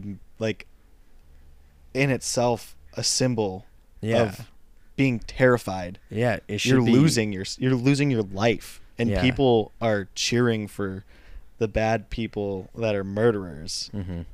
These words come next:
Speaker 1: taking lives. It's crazy.
Speaker 2: It's crazy. It's just what, it's what the people want, though.
Speaker 1: It's what the people want nowadays.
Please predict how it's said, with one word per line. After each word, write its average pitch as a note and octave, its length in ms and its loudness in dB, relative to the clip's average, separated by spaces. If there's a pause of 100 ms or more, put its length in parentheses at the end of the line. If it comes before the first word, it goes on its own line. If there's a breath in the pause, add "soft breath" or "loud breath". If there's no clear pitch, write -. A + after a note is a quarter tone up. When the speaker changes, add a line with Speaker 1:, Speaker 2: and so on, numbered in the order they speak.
(120)
Speaker 1:
taking C#3+ 420 0
lives. - 360 -12
It's - 180 -8
crazy. - 540 2 (220)
Speaker 2:
It's A2 180 0
crazy. - 500 -14 (540)
It's - 100 -16
just - 220 -10
what, A2 160 0 (100)
it's - 160 -8
what A#2+ 160 4
the - 60 -2
people A2 300 4
want, F2 300 4
though. D2+ 140 -6
Speaker 1:
It's - 100 -6
what B2+ 200 6
the - 80 0
people C#3 360 6
want F#2+ 360 0
nowadays. F#2 720 0